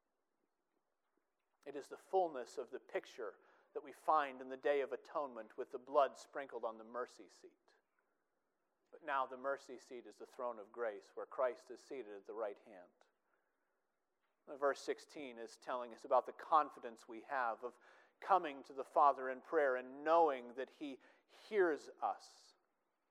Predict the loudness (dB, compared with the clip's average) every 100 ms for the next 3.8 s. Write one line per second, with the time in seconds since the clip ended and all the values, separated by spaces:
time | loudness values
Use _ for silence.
0 | _ _ _ _ _ _ -10 -2 0 2
1 | 4 4 2 -6 -6 -4 -6 -8 -8 -8
2 | -8 -16 -8 -6 -6 -6 -8 -6 -6 -4
3 | -4 -2 0 0 0 -2 -4